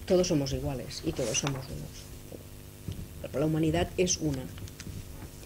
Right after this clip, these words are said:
Y si no podemos ver esto y estamos tan identificados con las cosas materiales de nuestro entorno racial que no podemos reconocer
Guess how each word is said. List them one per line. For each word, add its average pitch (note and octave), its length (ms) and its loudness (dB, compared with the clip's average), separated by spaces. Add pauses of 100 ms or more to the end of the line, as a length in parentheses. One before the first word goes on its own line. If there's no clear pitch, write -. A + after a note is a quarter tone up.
(640)
Y F#3 180 6
si G#3 140 8
no G3+ 140 12
podemos F3 340 8
ver F3 140 8
esto A#3+ 360 10
y A3 160 10
estamos F3 360 6
tan F#3+ 160 8
identificados F#3 800 8
con E3+ 360 4 (380)
las F3+ 160 4
cosas F#3 320 6
materiales F3+ 580 10
de F3+ 100 8
nuestro F3+ 300 8
entorno E3 400 4
racial F3+ 560 2 (1700)
que F#3 120 8
no F#3 120 12
podemos F#3+ 380 10
reconocer F#3 720 10